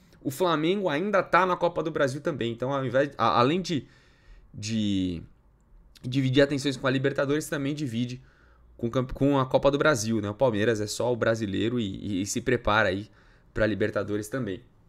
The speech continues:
Então, cara, domingo que vem eu acho que é um, é um grande spoiler de como vai ser realmente esse campeonato. Mas pra mim hoje é muito claro que é Palmeiras e Flamengo, tá? Isso pode mudar daqui a um tempo. Acho difícil, mas pode mudar.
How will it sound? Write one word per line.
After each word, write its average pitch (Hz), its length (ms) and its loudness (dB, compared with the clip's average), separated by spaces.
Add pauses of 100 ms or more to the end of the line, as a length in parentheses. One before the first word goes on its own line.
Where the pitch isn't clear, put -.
(400)
Então, 262 360 6
cara, 135 520 4
domingo 190 380 0
que 202 160 -4
vem 170 300 0
eu 196 160 4
acho 185 240 4
que - 80 -4
é 185 40 -4
um, 147 440 -4 (920)
é - 80 -4
um 180 60 0
grande 190 280 2
spoiler 160 580 4
de 147 120 -8
como 151 280 -4
vai 139 160 2
ser 123 460 0
realmente 131 520 -2
esse 131 100 -6
campeonato. 123 600 -6
Mas 135 120 -6
pra 151 200 -8
mim 143 180 -4
hoje 139 320 -2 (500)
é - 120 -8
muito 165 180 -6
claro 123 260 0
que 127 120 0
é - 20 -6
Palmeiras 117 400 -2
e 117 60 -8
Flamengo, 101 460 -6
tá? 107 280 -4 (160)
Isso - 140 -10
pode 311 200 0
mudar 196 280 4
daqui 131 200 0
a 110 40 -2
um 101 40 -6
tempo. 104 320 -4 (120)
Acho - 180 -6
difícil, 202 480 -6
mas 123 140 -4
pode 107 180 -2
mudar. 139 340 -6